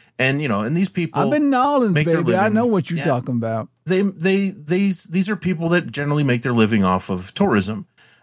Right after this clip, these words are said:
Speaker 1: Uh, it's crazy. Go, when you go through the phalanx of,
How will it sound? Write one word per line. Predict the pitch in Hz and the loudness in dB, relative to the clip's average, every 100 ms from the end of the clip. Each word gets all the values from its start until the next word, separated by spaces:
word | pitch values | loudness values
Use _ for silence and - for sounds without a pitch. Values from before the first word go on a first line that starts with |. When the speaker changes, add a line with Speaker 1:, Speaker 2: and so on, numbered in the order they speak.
| - | -2
Speaker 1:
Uh, | 110 104 - | 0 0 -2
it's | 120 | -4
crazy. | - - 208 143 | -6 0 2 2
Go, | 110 110 | 0 -4
when | 113 117 131 127 139 | -4 -8 -6 0 0
you | 131 | 2
go | 165 | 2
through | 180 | 2
the | 147 | 0
phalanx | - - 139 147 110 95 - | -2 -4 0 2 2 0 -4
of, | - 104 95 90 | -2 -2 -2 -6